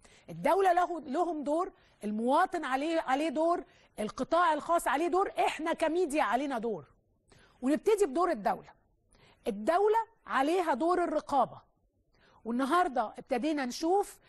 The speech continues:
مجموعة من الأدوات الرقابية. النهاردة كان في اجتماع للسيد رئيس الوزراء،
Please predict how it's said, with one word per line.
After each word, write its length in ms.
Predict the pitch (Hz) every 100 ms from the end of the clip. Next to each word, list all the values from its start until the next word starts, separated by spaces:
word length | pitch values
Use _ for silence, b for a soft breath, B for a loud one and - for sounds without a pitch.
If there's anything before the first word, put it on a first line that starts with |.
| b -
مجموعة 540 | 240 220 302 339 247
من 140 | 240 240
الأدوات 520 | - 240 254 294 277
الرقابية. 480 | 233 - 220 320 381
النهاردة 300 | 320 302 269
كان 140 | 254
في 100 | 302
اجتماع 460 | - 294 285 320 262
للسيد 480 | 254 214 262 233
رئيس 260 | 240 254 -
الوزراء، 640 | 214 220 226 254 330 370